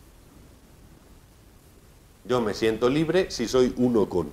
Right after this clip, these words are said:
Me siento separado y con miedo si estoy poniendo una frontera entre el mundo y yo.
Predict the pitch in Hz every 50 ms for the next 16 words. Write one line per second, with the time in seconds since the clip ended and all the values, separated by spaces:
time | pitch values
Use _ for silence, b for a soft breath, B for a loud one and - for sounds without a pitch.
0 | - - 92 92 - 101 101 101 98 101 92 - - 110 98 - 90 90 104 107
1 | 101 92 85 85 95 98 104 113 123 123 131 151 147 - 92 - - 95 92 98
2 | 113 - - - - - - 98 92 92 95 98 98 95 95 95 - - 98 90
3 | 90 - 104 104 107 110 - 101 95 92 90 90 90 92 95 98 101 95 95 90
4 | 78 80